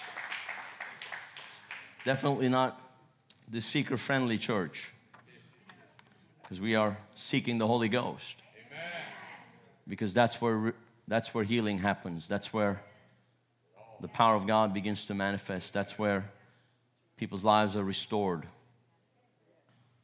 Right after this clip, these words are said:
Hallelujah. So don't allow the river, which is the Holy Ghost, become a river of offense to you. Allow it to become a river of healing.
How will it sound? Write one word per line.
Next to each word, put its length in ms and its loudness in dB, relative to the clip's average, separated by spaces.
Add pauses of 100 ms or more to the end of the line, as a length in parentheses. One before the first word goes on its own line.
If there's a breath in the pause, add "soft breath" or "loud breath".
(400)
Hallelujah. 720 0 (2000)
So 180 -8
don't 260 2
allow 320 6
the 140 2
river, 480 0 (580)
which 220 -4
is 340 -4 (400)
the 100 -4
Holy 220 0
Ghost, 560 -2 (2500)
become 300 -2
a 80 0
river 280 -2
of 120 0
offense 480 -2
to 80 -8
you. 300 -6 (880)
Allow 320 2
it 100 -8
to 80 -4
become 300 -2
a 40 -2
river 280 -2
of 100 -2
healing. 500 -6